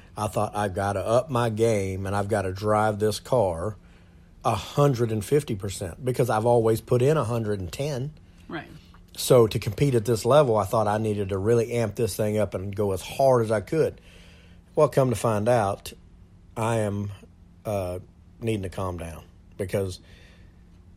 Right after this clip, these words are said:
Speaker 1: and we'll go to the B main, but in the B main, I just slowed everything down in my mind, ran both pedals, concentrate on what I was doing,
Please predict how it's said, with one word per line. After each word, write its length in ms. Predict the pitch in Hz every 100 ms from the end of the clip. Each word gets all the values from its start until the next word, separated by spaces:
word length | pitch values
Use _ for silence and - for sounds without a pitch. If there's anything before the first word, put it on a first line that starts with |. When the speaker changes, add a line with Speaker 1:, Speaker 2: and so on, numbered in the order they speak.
| - - -
Speaker 1:
and 100 | 110
we'll 120 | 107
go 140 | 101 104
to 60 | 92
the 100 | 92
B 180 | 101
main, 380 | 95 101 92 92
but 160 | 95 101
in 100 | 104
the 60 |
B 200 | 98 135
main, 520 | 147 127 113 113 113 117 - - -
I 80 | 104
just 380 | 101 104 - - - -
slowed 480 | - - 107 104
everything 500 | 101 101 104 117 113
down 220 | 113 110 110
in 100 | 120
my 80 | 123
mind, 560 | 110 98 95 95 95 - - - - - -
ran 360 | 101 107 104
both 320 | 95 107 110 -
pedals, 600 | 127 120 120 120 - - - - - -
concentrate 640 | - 104 107 - - 113
on 160 | 110 110
what 160 | 104 107
I 100 | 107
was 160 | 104
doing, 400 | 104 98 95 95